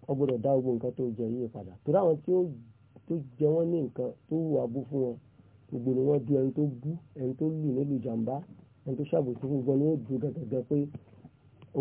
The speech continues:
ṣe báyìí fún mi, ó ṣe báyìí fún mi. Ọlọ́run wa ni, "Ọ̀yá, dá n tó gbà lọ́wọ́ wọn padà." Kò ní rí dá padà mọ́. Kò ní rí dá padà. Nígbà Nábì sallallahu alaihi wasallam fi ń kìlọ̀ fún wa nínú hadith mi, pé "من كان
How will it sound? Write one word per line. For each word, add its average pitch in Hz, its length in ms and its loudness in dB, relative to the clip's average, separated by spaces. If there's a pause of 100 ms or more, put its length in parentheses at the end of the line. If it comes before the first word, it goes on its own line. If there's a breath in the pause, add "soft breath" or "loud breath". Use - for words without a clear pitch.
ṣe 135 160 -4
báyìí 143 180 4
fún 131 160 0
mi, 123 80 4
ó 135 100 0
ṣe 131 140 -2
báyìí 139 220 2
fún 127 140 -2
mi. 120 80 0 (600)
Ọlọ́run 135 240 0
wa 123 100 0
ni, 120 80 0
"Ọ̀yá, 131 240 0 (1300)
dá 131 160 2
n 127 160 2
tó 135 140 -4
gbà 120 260 -2
lọ́wọ́ 127 240 0
wọn 117 120 -4
padà." 107 260 -8 (540)
Kò - 140 -8
ní 160 200 0
rí 160 100 -2
dá 151 120 2
padà 120 260 -4
mọ́. 110 220 -4 (840)
Kò - 140 -16
ní 117 120 0
rí 120 100 -2
dá 120 120 -4
padà. 107 260 -8 (640)
Nígbà 156 180 4
Nábì 135 240 4
sallallahu 123 380 0
alaihi 131 100 -6
wasallam 127 200 0
fi 127 60 -4
ń 123 140 -4
kìlọ̀ 123 280 0
fún 123 180 -10
wa 113 120 -6
nínú 120 220 -6
hadith 127 420 -8
mi, 113 200 -2 (560)
pé 143 120 -2
"من 117 220 -4
كان 139 300 -2